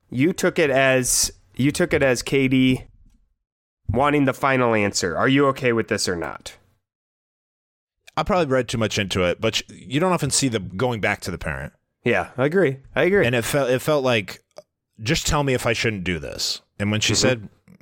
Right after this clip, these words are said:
Speaker 2: "No, I'm on board with
Speaker 1: Go
Speaker 2: it,"
Speaker 1: for it.
Speaker 2: then
Speaker 1: Yeah.
Speaker 2: the gate was open completely.
Speaker 1: Agreed. I think it was the final hurdle
Speaker 2: Yeah.
Speaker 1: for Katie.
Speaker 2: Yes or no?
Speaker 1: Yes or no?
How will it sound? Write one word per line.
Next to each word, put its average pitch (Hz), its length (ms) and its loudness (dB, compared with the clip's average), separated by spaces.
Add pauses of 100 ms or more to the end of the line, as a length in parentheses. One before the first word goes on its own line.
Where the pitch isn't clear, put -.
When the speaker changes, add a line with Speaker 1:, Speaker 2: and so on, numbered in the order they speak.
(120)
Speaker 2:
"No, 123 320 -2
I'm 160 180 0
on 156 120 0
board 170 180 2
with 185 100 2
Speaker 1:
Go - 80 4
Speaker 2:
it," 127 60 2
Speaker 1:
for 104 200 4
it. - 100 -8 (100)
Speaker 2:
then 104 300 -2
Speaker 1:
Yeah. 104 220 2 (180)
Speaker 2:
the 87 100 -8
gate 117 200 0
was 117 180 0
open 107 220 0
completely. 87 540 -4 (520)
Speaker 1:
Agreed. 131 340 0 (540)
I 139 40 0
think 175 140 0
it 202 40 4
was 180 120 2
the 196 100 0
final 170 500 2
hurdle 139 680 0 (400)
Speaker 2:
Yeah. 87 240 -2 (280)
Speaker 1:
for 143 220 2
Katie. 95 540 -2 (580)
Speaker 2:
Yes 104 240 0
or 113 80 0
no? 80 300 -6 (1120)
Speaker 1:
Yes 117 180 -2
or 180 60 2
no? 117 280 2